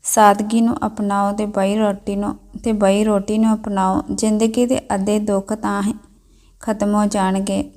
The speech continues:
ਆਪਣੇ ਵੱਡੇ ਵਡੇਰਿਆਂ ਨੇ ਤਾਂ ਆਪਾਂ ਨੂੰ ਬੜੀਆਂ ਸੋਹਣੀਆਂ ਚੀਜ਼ਾਂ ਦਿੱਤੀਆਂ ਸਨ, ਸਮਝਾਈਆਂ ਵੀ ਸਨ, ਪਰ ਆਪਾਂ ਨਾਲ, ਪਰ ਆਪਾਂ ਨਾਲ ਸਮੇਂ ਰਹਿੰਦੇ ਚੀਜ਼ਾਂ ਦੀ ਕਦਰ ਨਹੀਂ ਕਰਨੀ। ਅਸੀਂ ਕਦਰ ਕਰਨੀ ਛੱਡ ਦਿੱਤੀ ਹੈ। ਸਿਆਣੇ ਕਹਿੰਦੇ ਸੀ ਕਿ "ਥਾਲੀ 'ਚ ਜੂਠ ਨਾ ਛੱਡੋ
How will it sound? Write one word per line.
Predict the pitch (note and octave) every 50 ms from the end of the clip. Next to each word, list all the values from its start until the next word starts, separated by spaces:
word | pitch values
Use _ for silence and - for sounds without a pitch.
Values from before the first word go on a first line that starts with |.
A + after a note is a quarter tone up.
| - - -
ਆਪਣੇ | A3 A3 A3 A3+ A3 A3 A3
ਵੱਡੇ | A3 G#3+ G#3 G3 G3 G3+ G3+ G#3
ਵਡੇਰਿਆਂ | G#3 G#3+ G#3 G#3 G3+ F#3+ F#3 F#3+ G3 G#3
ਨੇ | G#3 G#3 G3+ G3+
ਤਾਂ | G#3 - G#3+ - -
ਆਪਾਂ | G3 G3 F#3+ - - G3 G3
ਨੂੰ | G3 G3+ G#3 G3+
ਬੜੀਆਂ | G#3 G3+ G3 G3 G3+ G#3+ A3
ਸੋਹਣੀਆਂ | A3 - G#3+ G3 F#3+ F#3+ G3+ G#3
ਚੀਜ਼ਾਂ | G3+ - G#3+ G3 G3 G#3+ G#3 G#3
ਦਿੱਤੀਆਂ | G#3+ G#3 G#3 - F#3+ F#3+ F#3+ F#3+
ਸਨ, | - G#3 G3+ G3 G3
ਸਮਝਾਈਆਂ | G3+ - G#3+ G3+ G3+ G3+ G3+ G#3+ G3+ G3+ G3 G3 G3 G3+
ਵੀ | G#3+ G#3+
ਸਨ, | G#3 - - G3+ G3 G3 G3+ - - - - - - - _ _ _ _ _ _ -
ਪਰ | - - -
ਆਪਾਂ | - A#3 A#3 A3+ A3+ A#3+ B3 B3
ਨਾਲ, | B3 A#3+ A#3 A3+ G#3 G#3 G#3+ A3+ A3 - - _ _ _ _ _ _ _ _ _ -
ਪਰ | - A#3 A#3
ਆਪਾਂ | A3+ A3 A3 - A#3 A3+
ਨਾਲ | A3+ A3+ A3+
ਸਮੇਂ | A3+ - - G#3+ G#3 G3+ G#3 G#3 G#3
ਰਹਿੰਦੇ | G#3 G#3 G3+ G3+ G#3 G#3
ਚੀਜ਼ਾਂ | G#3 - G#3+ G3+ G3 G#3 G#3 G#3
ਦੀ | G#3 G#3+
ਕਦਰ | G#3+ - G#3 G3 G3 G3 G3+ G3+
ਨਹੀਂ | G3 G3+ G3+ G3+
ਕਰਨੀ। | G3+ A3 G#3 G3+ G3 G3 G3 G3 G3 G3 - - _ _ _ _ _ _ _ - G#3+
ਅਸੀਂ | - A#3 A3+ A3
ਕਦਰ | - G#3+ G3+ G#3 G#3+ G#3+
ਕਰਨੀ | A3 A3+ G#3 G3 G3 G3 G3
ਛੱਡ | G3+ - A3 G3 G3 G3
ਦਿੱਤੀ | G3 G3+ G3 G3 - G3 F#3+ G3 G3+
ਹੈ। | G3+ G#3
ਸਿਆਣੇ | G#3+ - - A#3 A3 A3 A3 A3+ A#3+ B3
ਕਹਿੰਦੇ | B3 A#3+ A3+ A3+ A#3 A#3+
ਸੀ | - - B3 A#3+
ਕਿ | - B3
"ਥਾਲੀ | - - A#3+ A3 G#3 G3+ G3+ G#3
'ਚ | G#3 A3+
ਜੂਠ | A3 A3 A3 G3+ G3 G3 G3 A3
ਨਾ | G#3+ G3+ G3+ G3 F#3+ G3
ਛੱਡੋ | G3 - G#3+ G3 G3 G3+ G3+ G3+ G#3 G3+